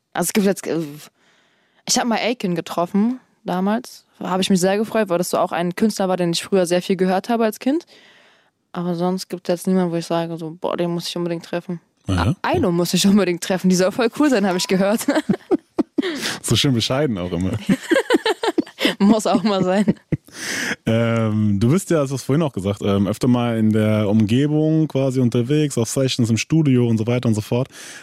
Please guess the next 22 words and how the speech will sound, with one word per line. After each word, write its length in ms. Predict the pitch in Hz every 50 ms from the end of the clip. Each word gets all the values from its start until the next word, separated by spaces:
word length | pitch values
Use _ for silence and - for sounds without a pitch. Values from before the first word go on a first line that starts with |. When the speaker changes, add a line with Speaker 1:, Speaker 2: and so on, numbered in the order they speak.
| - -
Speaker 2:
Hast 240 | - 117 - - -
du 40 |
schon 200 | 131 - 139 127
irgend 180 | 123 135 151 143
so 80 | 131 127
einen 80 | 120
Lieblingsspot 800 | 120 147 165 - 170 175 160 - - - - 165 175 196 - -
in, 500 | - - 135 135 131 127 127 127 113 67
äh, 360 | 80 120 120 117 117 113 78
in 120 | 87 117 113
Hessen 360 | 107 120 139 - - 143 131
oder 400 | 120 113 113 113 113 110 110 107 117 -
Frankfurt, 680 | - - - 120 123 - - 120 117 113 110 - 117
Mannheim, 840 | - 82 110 117 120 135 131 123 120 113 110 110 107 107 107 104 95 78 98 95 101 98
äh, 40 | 95
Kassel, 540 | - - 131 - - 127 117 113 110 107 - - - - - - - - - - - -
Speaker 1:
Also 280 | - - - - - 226
ich 60 | 233
Speaker 2:
Darmstadt, 60 | 240 233
Speaker 1:
sag 80 | 247 240
Speaker 2:
Umgebung? 180 | 226 - 254 254
Speaker 1:
ehrlich, 560 | 254 247 247 254 254 247 - - - - -